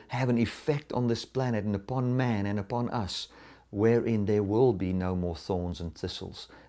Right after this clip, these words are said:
The curse will be gone. Life will be ours. And that is what Isaiah says here. In our communion, as we have communion together, I don't have the, uh, bread and wine here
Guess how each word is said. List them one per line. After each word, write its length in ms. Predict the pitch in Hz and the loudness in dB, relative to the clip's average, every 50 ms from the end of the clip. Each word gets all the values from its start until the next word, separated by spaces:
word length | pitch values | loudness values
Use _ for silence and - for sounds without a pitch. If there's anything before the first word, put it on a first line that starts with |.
| _ - | _ -8
The 100 | 101 98 - _ | -8 -8 -8 _
curse 380 | - 143 139 131 - - - - | -4 -2 -2 -2 -4 -4 -4 -2
will 160 | 98 95 90 | -2 0 0
be 140 | 85 92 90 | 0 0 0
gone. 380 | 85 90 85 82 78 73 73 - - - - _ - | 0 -2 -4 -4 -4 -8 -10 -12 -16 -20 -16 _ -6
Life 520 | 78 87 90 95 101 110 110 101 - - | -2 2 2 4 4 4 2 -2 -2 2
will 160 | 95 92 92 | 2 4 4
be 140 | 82 95 90 | 4 4 2
ours. 560 | 87 87 80 71 78 73 71 69 - - - - - - - - - | 2 0 0 -2 -2 -2 -4 -6 -8 -10 -12 -14 -16 -20 -18 -10 -6
And 160 | 90 92 95 | -2 0 4
that 240 | 110 139 156 139 - | 6 6 6 6 6
is 320 | 110 107 104 101 95 - - - - - | 6 6 6 4 4 0 -4 -12 -14 -2
what 160 | - 110 107 | 2 4 4
Isaiah 400 | 110 104 98 101 110 110 113 107 | 4 4 4 2 0 0 0 -2
says 340 | 104 - 110 110 110 104 87 | -2 2 4 4 4 4 2
here. 220 | 101 98 95 90 95 | 0 0 0 2 2
In 180 | 110 120 139 | 2 2 2
our 140 | 151 156 151 | 2 0 0
communion, 560 | 151 165 147 143 143 151 160 147 123 98 101 | 2 4 4 6 6 4 4 4 2 0 0
as 180 | 104 110 104 113 | 0 -2 0 0
we 80 | 117 | 2
have 200 | 120 131 131 - | 2 2 0 -2
communion 480 | - 127 120 123 123 131 131 123 107 101 | 0 0 2 2 2 2 2 2 0 -2
together, 520 | - 95 - 95 85 82 82 95 98 101 - - - - - - - - - | -2 -4 -2 -2 -2 0 0 -2 -4 -4 -6 -14 -20 -20 -20 -20 -18 -12 -4
I 60 | - | 0
don't 160 | 101 110 113 120 | 2 4 4 6
have 240 | 127 123 123 110 | 6 6 4 4
the, 280 | 107 110 107 107 101 98 - - - - - - | 4 2 2 0 0 -2 -6 -12 -18 -18 -8 -4
uh, 240 | - 98 98 98 95 | 0 2 4 4 2
bread 320 | 90 87 107 120 117 113 | 2 6 8 10 10 10
and 100 | 113 104 | 8 4
wine 300 | 104 110 117 123 123 120 | 2 2 2 2 0 -2
here 340 | - - 98 95 87 90 | -2 0 2 2 2 0